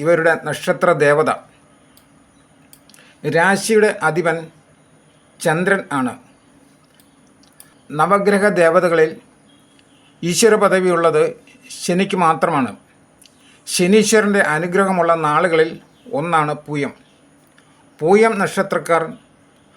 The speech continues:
മഹാമനസ്കതയുള്ളവരാണ് എന്ന് പറയാം. ഉള്ളിൽ കരുണയും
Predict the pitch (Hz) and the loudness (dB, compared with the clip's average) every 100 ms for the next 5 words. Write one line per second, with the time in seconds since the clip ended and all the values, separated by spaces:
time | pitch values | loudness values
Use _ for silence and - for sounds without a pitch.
0 | _ _ 156 156 202 208 190 180 - 202 | _ _ -4 -2 2 2 2 0 0 0
1 | 202 185 180 180 165 156 139 - 147 151 | 2 2 2 2 2 0 -6 -8 -8 -4
2 | 143 131 - - _ _ _ _ _ _ | -4 -4 -8 -18 _ _ _ _ _ _
3 | _ _ - 160 214 214 208 165 170 180 | _ _ -4 2 2 2 0 0 -2 -4
4 | 185 | -6